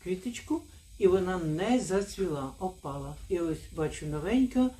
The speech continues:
і вона теж опадає. Це означає, що квіточка хворіє. Тому ми її будемо обновляти. А обновляти будемо ось таким методом.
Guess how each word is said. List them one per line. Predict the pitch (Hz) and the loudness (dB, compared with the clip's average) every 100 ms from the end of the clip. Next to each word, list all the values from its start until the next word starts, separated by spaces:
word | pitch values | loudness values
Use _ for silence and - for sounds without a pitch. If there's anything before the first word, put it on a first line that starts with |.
| - - - | -12 -8 -2
і | 170 | -2
вона | 165 147 147 | 0 -4 -4
теж | 196 226 247 - - - - - - | -2 -2 -2 -8 -12 -12 -12 -10 -4
опадає. | 196 233 - 175 147 147 143 143 143 - - - | -2 -2 -4 -6 -4 -4 -2 -4 -6 -6 -6 -4
Це | 190 | 2
означає, | 151 139 143 - 202 254 254 269 247 | 2 2 -4 -2 0 2 2 0 -6
що | - 233 | -4 -2
квіточка | 226 202 - - - 151 | -2 -4 -6 -12 -10 -12
хворіє. | - 180 160 135 139 156 - - - - | -6 -6 -4 -4 -4 -8 -16 -14 -12 4
Тому | 190 175 185 277 349 - - - - - - - | 6 6 4 4 2 -4 -12 -16 -16 -16 -18 -6
ми | 196 196 | 2 6
її | 247 269 247 247 254 240 - - - - - - - | 6 4 4 6 4 2 -6 -14 -18 -20 -20 -20 -12
будемо | 185 233 269 240 | -4 0 2 2
обновляти. | 202 202 208 214 208 - - - - - - - - - | 0 -4 -6 -8 -10 -18 -20 -20 -20 -20 -20 -20 -20 -4
А | 185 | 0
обновляти | 185 180 170 202 302 - | 2 0 -2 -2 -2 -4
будемо | 285 277 254 254 269 - - _ _ _ _ _ _ _ _ _ - _ _ | -2 4 6 6 4 -2 -18 _ _ _ _ _ _ _ _ _ -20 _ _
ось | 131 - | -6 -4
таким | 190 - 156 | -8 -6 -6
методом. | 151 156 160 156 160 | -6 -8 -10 -10 -8